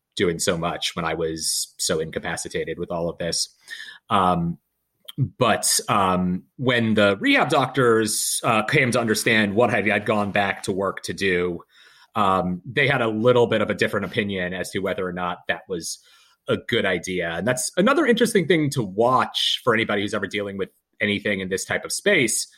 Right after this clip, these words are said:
uh, because to that point, uh, and even to an extent in that appointment,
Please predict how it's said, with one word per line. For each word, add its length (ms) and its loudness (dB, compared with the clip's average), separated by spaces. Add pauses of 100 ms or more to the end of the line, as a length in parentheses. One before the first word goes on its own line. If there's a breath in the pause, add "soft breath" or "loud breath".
(360 soft breath)
uh, 100 2
because 680 -2
to 100 0
that 240 0
point, 340 2 (760)
uh, 160 4
and 100 4
even 220 4
to 100 4
an 60 4
extent 400 0
in 100 0
that 140 0
appointment, 720 -4